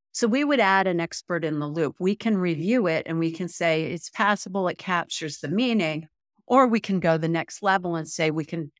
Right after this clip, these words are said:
culturally adapt it. You know, there is the possibility that we can say, "This is just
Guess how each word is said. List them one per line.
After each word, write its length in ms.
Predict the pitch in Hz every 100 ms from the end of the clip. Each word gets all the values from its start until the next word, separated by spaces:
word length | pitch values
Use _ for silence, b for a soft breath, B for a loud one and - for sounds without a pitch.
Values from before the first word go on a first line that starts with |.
| -
culturally 560 | 196 165 - 156 151
adapt 500 | 139 147 170 165 _
it. 160 | 98 - _ _ _ _
You 80 | 185
know, 120 | 175
there 200 | 160 180
is 240 | 233 285 -
the 80 |
possibility 760 | - 202 175 175 160 165 156 156
that 200 | 156 -
we 120 | 156
can 160 | 147 151
say, 600 | - 175 151 151 147 143 _ _ _
"This 340 | 165 160 156
is 140 | 147 -
just 320 | 147 147 -